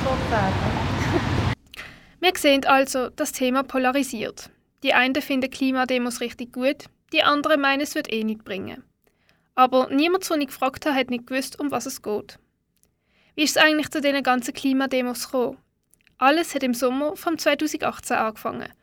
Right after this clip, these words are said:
Speaker 2: wo eine schwedische Schülerin jeden Freitag vor dem schwedischen Regierungsgebäude fürs Klima protestiert hat,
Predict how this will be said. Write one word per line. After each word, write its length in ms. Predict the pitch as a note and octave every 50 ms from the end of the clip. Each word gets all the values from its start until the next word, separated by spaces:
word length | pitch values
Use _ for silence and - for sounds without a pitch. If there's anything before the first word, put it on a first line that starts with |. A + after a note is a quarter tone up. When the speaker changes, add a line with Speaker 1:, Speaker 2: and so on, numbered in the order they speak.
| _ _ _ _ _ _ -
Speaker 2:
wo 60 | B3+
eine 100 | B3 A#3+
schwedische 480 | A3+ - C4+ C#4 D4 D4+ D#4 - F4+
Schülerin 560 | - - - C#4+ C4+ C4 C#4 C#4 D4 C#4+ C4+ B3+
jeden 240 | B3+ C#4 D4+ E4
Freitag 400 | D4+ - - C4 B3+ - D4+ -
vor 140 | - - B3+
dem 100 | B3+ A#3+
schwedischen 500 | A#3+ - B3 A#3+ B3 C4+ - - C#4+ C4
Regierungsgebäude 1040 | C4 C4 B3 B3+ A#3 A3+ A#3+ A#3+ - - - - C4 C4 B3+ B3 B3 A#3+ C4 - - -
fürs 240 | - - - - -
Klima 320 | - C#4 B3+ A#3+ A#3+ B3
protestiert 680 | A#3+ - C4 B3 B3 B3 - - A#3 A3 G#3+ G#3+ -
hat, 240 | - - - -